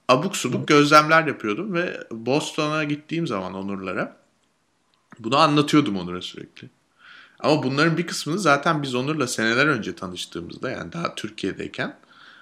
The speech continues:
o zaman da yapıyorduk ama öyle bir fiziksel ortamı kaybetmiştik ben Avrupa'da yaşarken.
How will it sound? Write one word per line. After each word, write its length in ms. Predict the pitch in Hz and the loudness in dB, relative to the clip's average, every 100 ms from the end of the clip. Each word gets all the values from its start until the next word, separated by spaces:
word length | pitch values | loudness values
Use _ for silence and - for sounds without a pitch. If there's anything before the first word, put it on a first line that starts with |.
| _ | _
o 100 | 117 | -2
zaman 360 | 113 123 175 196 | 2 4 4 4
da 60 | |
yapıyorduk 460 | 113 - 104 104 - | 2 0 -4 -4 -2
ama 320 | 269 185 - - | 0 0 -2 0
öyle 280 | 123 139 156 | 2 2 2
bir 200 | 170 160 | -2 -4
fiziksel 400 | - 135 - 180 | -6 -8 0 2
ortamı 400 | 151 135 185 302 | 2 2 -2 -2
kaybetmiştik 840 | - 165 165 131 - - - - 92 | 4 6 6 2 -2 -8 -8 -10 -8
ben 100 | 95 | -6
Avrupa'da 480 | 87 95 95 90 | -4 -6 -6 -6
yaşarken. 600 | 92 92 - - - 233 | -6 -6 -10 -12 -14 -16